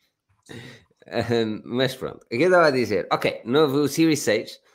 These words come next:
Ah, Daniel, eu começo contigo novamente, até porque, hum, é interessante porque, hum,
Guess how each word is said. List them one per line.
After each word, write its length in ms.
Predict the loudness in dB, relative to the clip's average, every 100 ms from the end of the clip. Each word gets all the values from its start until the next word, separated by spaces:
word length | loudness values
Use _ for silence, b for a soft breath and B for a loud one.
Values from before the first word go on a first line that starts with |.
| _
Ah, 180 | 0 2
Daniel, 400 | 4 4 4 2
eu 220 | 2 2
começo 260 | 2 -2 -2
contigo 220 | -4 -4 -4
novamente, 480 | -4 -4 -6 -8
até 180 | -6 -4
porque, 420 | -4 -4 -2 0 0
hum, 260 | -4 -8 -4
é 100 | -2
interessante 520 | -2 -4 -2 -2 -4
porque, 320 | -8 -8 -6 -6
hum, 400 | -6 -10 -16